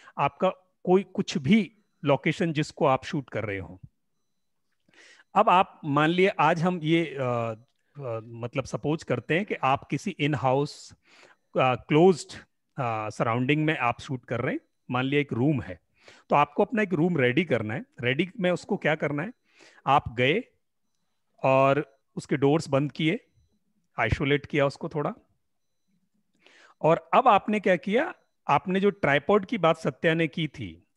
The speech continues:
अगर आपने ट्राइपॉड खरीद लिया है तो आपके पास जो भी फैसिलिटी अवेलेबल है, कैमरा है या स्मार्टफोन है, दोनों में से किसी जो भी अवेलेबल है उसको आप ट्राइपॉड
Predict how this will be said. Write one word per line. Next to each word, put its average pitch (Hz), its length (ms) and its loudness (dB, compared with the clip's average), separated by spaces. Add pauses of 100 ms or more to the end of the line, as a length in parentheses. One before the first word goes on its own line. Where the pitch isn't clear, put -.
अगर 156 220 2
आपने 156 260 0
ट्राइपॉड 139 460 0
खरीद 135 340 -6
लिया 117 220 -2
है 156 160 -6 (500)
तो 180 200 -6
आपके 165 420 2
पास 165 480 2
जो 127 360 -2
भी 226 220 4
फैसिलिटी 175 640 -2
अवेलेबल 147 520 0
है, 123 180 -4
कैमरा 143 500 0
है 190 200 -2 (440)
या 151 140 2
स्मार्टफोन 131 720 -2
है, 85 140 -16 (640)
दोनों 160 280 4
में 233 160 2
से 240 200 -4
किसी 214 380 -4
जो 156 240 -2
भी 254 140 2
अवेलेबल 160 500 2
है 196 160 2
उसको - 340 -4
आप 135 420 0
ट्राइपॉड 135 460 -2